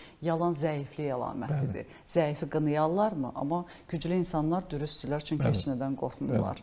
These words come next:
Speaker 2: Bəli, bəli.
Speaker 1: Ə, bu cərrahiyyədə təbii ki, insanların bir anlıq öldürmək və sonra onları həyata qaytarmaqdır,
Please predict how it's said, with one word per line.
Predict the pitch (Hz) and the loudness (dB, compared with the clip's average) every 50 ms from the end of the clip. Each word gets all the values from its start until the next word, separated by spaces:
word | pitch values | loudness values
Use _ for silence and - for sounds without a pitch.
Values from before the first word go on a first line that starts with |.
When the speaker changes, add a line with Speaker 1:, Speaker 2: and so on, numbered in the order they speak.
| - - | -6 -4
Speaker 2:
Bəli, | 120 101 | -2 0
bəli. | 98 98 - - - - | 0 0 -2 -4 -4 -2
Speaker 1:
Ə, | 147 151 147 139 127 - - - - - - - - - - - - - - - - - _ - - - - - - _ _ - - - - - - - 160 - | -2 -2 -2 -2 -4 -8 -14 -20 -20 -20 -20 -20 -20 -20 -20 -20 -20 -20 -20 -20 -20 -20 _ -20 -20 -20 -20 -20 -20 _ _ -20 -20 -20 -20 -20 -18 -8 0 4
bu | 247 269 294 269 - - - - - - - - - | 4 4 4 4 0 -4 -8 -20 -20 -20 -20 -10 -2
cərrahiyyədə | - 185 170 156 156 156 151 151 147 147 147 143 139 131 - 143 147 147 165 190 208 202 175 - - - - - | 2 4 6 6 6 4 2 2 0 -2 -2 -2 -2 -2 -2 0 0 2 4 4 2 2 0 -2 -8 -14 -8 -4
təbii | 175 165 139 143 165 180 | -4 -2 -2 -2 -2 -2
ki, | 180 - - - 185 180 175 175 - - - - - - - - - - - - - - - - - - - - - - - - - - - | -4 -4 -4 0 0 2 2 0 -2 -8 -18 -20 -20 -20 -20 -20 -20 -20 -20 -20 -20 -20 -20 -20 -20 -20 -20 -20 -20 -20 -20 -20 -20 -10 -6
insanların | 170 156 143 - 165 156 147 147 151 151 147 147 165 180 185 175 180 - - - - - - - - - - - - - | -4 -4 -2 -2 -2 -2 -2 0 0 0 0 0 0 0 0 -2 -4 -10 -18 -20 -20 -20 -20 -20 -20 -20 -20 -12 -2 0
bir | 180 170 | 2 4
anlıq | 165 147 143 139 151 156 - - - | 4 4 2 2 0 -2 -4 -6 -2
öldürmək | - 160 156 139 127 143 135 135 143 143 143 151 170 214 262 254 - - | -2 0 0 0 -2 -2 0 0 2 2 4 4 4 2 2 0 -2 -2
və | - 160 | -2 -2
sonra | - - 156 156 247 285 - | 0 0 2 2 2 0 0
onları | - 143 143 139 139 147 180 185 | 0 0 0 2 2 0 0 2
həyata | 180 160 147 139 - 165 143 | 4 4 4 2 2 -2 -4
qaytarmaqdır, | - 127 127 127 - 127 123 120 127 120 - - - - 123 | -4 -6 -6 -6 -8 -8 -6 -4 -6 -6 -6 -10 -12 -12 -12